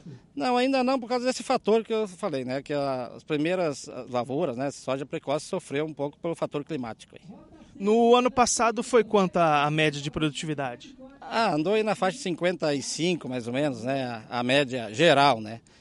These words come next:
Speaker 1: Então o município hoje planta mais de quatrocentos mil hectares, né? Então teve médias a mais, né? Mas a média geral aí a gente fala em cinquenta e cinco, cinquenta e oito sacas, né?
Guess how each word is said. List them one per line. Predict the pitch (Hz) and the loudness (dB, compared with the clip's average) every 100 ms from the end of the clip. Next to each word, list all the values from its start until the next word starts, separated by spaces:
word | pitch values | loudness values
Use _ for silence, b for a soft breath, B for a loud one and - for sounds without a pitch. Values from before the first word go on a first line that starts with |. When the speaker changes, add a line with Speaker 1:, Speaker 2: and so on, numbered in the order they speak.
| b | b
Speaker 1:
Então | 143 | -4
o | 151 | -2
município | 151 143 160 143 | -2 -2 -6 -4
hoje | 147 143 | -4 -2
planta | 139 135 131 | -4 -4 -4
mais | 131 | -4
de | 127 | -4
quatrocentos | 139 - 143 127 | -6 -2 -4 0
mil | 135 | 0
hectares, | 175 - 156 196 110 | 0 2 2 2 -2
né? | 117 185 - B B | -8 -8 -10 B B
Então | - - 175 | -8 -2 -2
teve | - 170 170 | 0 0 0
médias | 131 139 156 220 - - - | 0 0 0 -2 -4 -12 -6
a | 131 | 0
mais, | 170 151 127 | 4 4 4
né? | 113 | 0
Mas | 160 | -2
a | 220 | 2
média | 202 226 | 2 2
geral | 202 165 151 175 | 0 2 4 4
aí | 151 180 | 0 -2
a | |
gente | 185 | -6
fala | 165 170 | -4 -2
em | 156 | -4
cinquenta | 139 151 | -8 -10
e | 143 | -8
cinco, | 156 170 | -6 -6
cinquenta | 147 151 147 | -6 -6 -4
e | |
oito | 139 - | -6 -6
sacas, | 117 110 101 80 | -10 -10 -14 -16
né? | 110 | -18